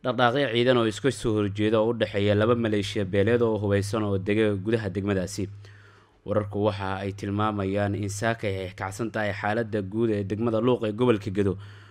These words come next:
waxaana jirta cabsi xooggan oo ay qabaan bulshada halkaasi ku dhaqan.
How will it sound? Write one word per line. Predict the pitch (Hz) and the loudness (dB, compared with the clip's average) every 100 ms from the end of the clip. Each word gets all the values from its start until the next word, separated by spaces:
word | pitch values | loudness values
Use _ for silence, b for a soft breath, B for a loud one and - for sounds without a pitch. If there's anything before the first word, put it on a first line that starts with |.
| B B B | B B B
waxaana | 131 127 120 113 | -4 0 0 0
jirta | 113 101 107 | -2 -4 -4
cabsi | 101 - 135 | -2 -4 -8
xooggan | - 101 101 107 | -4 -2 0 0
oo | |
ay | 101 101 | -2 0
qabaan | 117 110 | 2 2
bulshada | 98 98 117 | 0 -6 -4
halkaasi | 107 107 98 - | -4 -4 -6 -6
ku | 104 101 | -8 -8
dhaqan. | 92 104 | -4 -4